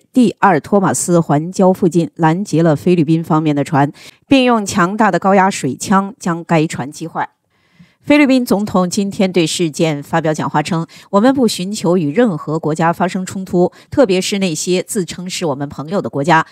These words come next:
但我们不会让自己被压制或被征服。”菲律宾总统费迪南德·马科斯在一份声明中警告，在未来几星期内，针对中国海警和中国海上民兵公然持续非法胁迫、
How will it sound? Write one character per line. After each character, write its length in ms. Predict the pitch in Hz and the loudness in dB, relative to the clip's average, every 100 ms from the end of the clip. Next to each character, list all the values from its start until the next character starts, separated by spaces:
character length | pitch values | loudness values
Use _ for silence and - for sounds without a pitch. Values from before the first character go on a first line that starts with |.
| _ | _
但 140 | 269 226 | 0 2
我 80 | 160 | -2
们 140 | 165 | -8
不 200 | 143 156 | -8 -10
会 180 | 190 175 | -8 -6
让 200 | 170 143 | -4 -4
自 200 | - 165 | -6 -6
己 200 | - 123 | -6 -8
被 180 | 165 143 | -6 -2
压 240 | 175 185 | 2 2
制 240 | 196 185 - | 0 -8 -8
或 180 | - 156 | -6 -4
被 140 | 147 | -4
征 180 | 143 151 | -6 -10
服。” 300 | 131 135 - _ _ _ _ | -10 -10 -10 _ _ _ _
菲 160 | - 285 | 2 4
律 60 | |
宾 200 | 269 262 | 6 4
总 200 | 247 196 | 2 0
统 240 | 220 180 170 | 0 0 0
费 240 | - 208 | 2 2
迪 140 | 170 175 | 4 2
南 200 | 160 170 | 0 0
德· 260 | 160 165 170 | 2 2 2
马 300 | 151 139 131 | 2 0 -2
科 260 | - 196 | 0 0
斯 300 | 190 214 202 | 2 2 0
在 220 | - 226 | 2 0
一 140 | 160 151 | 0 -2
份 160 | 190 | -2
声 160 | 151 180 | -2 -2
明 160 | 175 170 | -4 -2
中 160 | 170 | -2
警 160 | 175 135 | -4 -2
告， 220 | 165 - - - | 0 0 -4 -4
在 220 | - 247 | 2 4
未 200 | 226 262 | 4 4
来 240 | 208 180 190 | 4 2 0
几 160 | - | -4
星 180 | 147 190 | -8 -8
期 140 | 185 190 | -8 -6
内， 220 | 190 - | -6 -4
针 220 | 226 226 | -4 0
对 180 | 226 156 | 0 0
中 260 | 139 196 196 | -2 -6 -4
国 160 | 147 | -4
海 220 | 165 151 | -2 -2
警 200 | 165 135 | -2 -4
和 220 | 139 147 165 | -6 -4 -2
中 200 | 190 190 | -4 -2
国 160 | 147 | -2
海 180 | 165 147 | -2 -2
上 260 | 139 165 147 | -2 -4 -4
民 280 | 147 165 | -6 -4
兵 280 | 180 190 190 - - | 0 0 0 -4 0
公 240 | 233 226 | 0 2
然 240 | 151 147 | 0 -2
持 240 | 151 - 151 | -4 -4 -4
续 260 | - 202 | -2 -4
非 300 | 123 - 226 | -2 2 2
法 240 | 233 165 - - - | 2 -2 -4 -12 -10
胁 260 | - 170 | 0 2
迫、 280 | 208 - 202 | 4 2 2